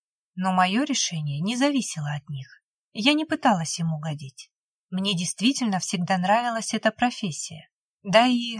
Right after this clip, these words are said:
наши родители нас никогда не склоняли и тем более не принуждали к ней, как во многих семьях такого типа. Я выбрала ее сама и не жалею об этом. А мои брат и сестра – финансисты.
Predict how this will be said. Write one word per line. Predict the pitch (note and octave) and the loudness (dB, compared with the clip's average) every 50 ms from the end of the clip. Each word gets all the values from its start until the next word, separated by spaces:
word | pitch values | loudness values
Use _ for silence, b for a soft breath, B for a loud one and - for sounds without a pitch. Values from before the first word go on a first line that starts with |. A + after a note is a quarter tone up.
| G3+ - | -10 -4
наши | G3 G3+ G#3+ - - - A3 | 0 2 2 2 2 2 2
родители | G#3+ G#3 G3 F#3 B3 C#4 - B3 G3+ G3 | 2 2 2 2 0 0 0 -2 -2 0
нас | F#3+ F#3+ G#3 - - | 0 0 -2 -2 -2
никогда | G3+ G3 - G3+ F#3+ E3+ A3 A3+ | -4 -2 0 0 0 2 2 0
не | A3 A3 | 0 0
склоняли | - - - - G3 F#3+ F3+ F3+ G#3 B3 D4 C4 E3+ C3+ - - - | -6 -6 -2 2 2 2 2 2 0 0 0 0 -2 -4 -6 -8 -6
и | F#3+ F3 | -6 -4
тем | - - G3 F#3+ | -2 -2 -2 0
более | F#3 A3+ A3+ A#3 A3+ | 0 0 0 0 0
не | A3 A3+ | -2 -4
принуждали | - A3+ A#3 A#3 B3+ C4 B3+ B3+ D4 C#4+ A#3+ F3 D#3+ | -2 -2 -2 0 0 -2 0 2 4 4 4 2 -2
к | - - - | -6 -10 -8
ней, | E3 D3 C3 B2+ - _ _ _ _ _ | -6 -6 -6 -6 -10 _ _ _ _ _
как | - - G3+ G3 - | 2 2 2 4 4
во | F#3 A3 | 4 4
многих | G#3+ G#3 G#3 G3 E3+ F#3 - | 4 2 -2 -2 -2 -4 -4
семьях | - - A#3+ B3 A#3+ A3+ G3 - - | -4 0 0 0 2 0 -2 -4 -2
такого | - F#3+ F#3+ - G3+ F#3+ F#3+ G#3 | -2 -2 -2 -2 -2 -4 -4 -4
типа. | G3+ - - E3+ C3 _ - - - - _ _ _ _ _ _ _ _ _ _ | -6 -8 -10 -12 -12 _ -12 -16 -16 -18 _ _ _ _ _ _ _ _ _ _
Я | - F#3+ F#3 B3+ D4 D4 | -2 2 4 4 4 4
выбрала | A3+ A#3+ A3 G3+ A3 A3+ A3+ A#3 | 2 0 0 2 0 0 0 0
ее | A#3 A#3 A#3+ B3 | -2 -2 -2 -2
сама | A#3+ - - C4+ C#4 C#4 A#3+ E3+ C#3 D3 - _ _ _ | 0 2 2 2 2 2 0 -2 -4 -6 -10 _ _ _
и | - B3+ C4+ | -2 0 2
не | C4+ C4+ | 4 4
жалею | B3+ A#3+ B3+ A#3+ G3+ F3 D#3+ D3 C#3 C#3 C#3 | 4 4 4 2 2 0 0 -2 -2 -4 -6
об | C3+ C#3 | -6 -6
этом. | C3+ - - - C3+ D3 - _ _ _ _ _ _ _ _ _ | -8 -8 -8 -10 -12 -12 -12 _ _ _ _ _ _ _ _ _
А | - G3 F#3+ | 0 2 2
мои | F#3 G3 G3 G3+ G3+ G3+ G3+ - - | 2 2 0 0 -2 -2 -4 -6 -6
брат | - E3+ G3+ G#3+ G3+ E3+ - - | -4 0 4 4 4 4 2 -4
и | |
сестра – | D#3+ - - E3+ - - - A#3 B3+ C#4+ D4 _ _ | -8 -8 -8 -10 -6 0 2 2 2 2 0 _ _
финансисты. | - - C#4+ C#4+ C#4+ C#4+ C4 - - - C#3+ - - _ - - - | -8 -4 -2 0 0 0 -2 -4 -6 -8 -8 -10 -12 _ -16 -20 -20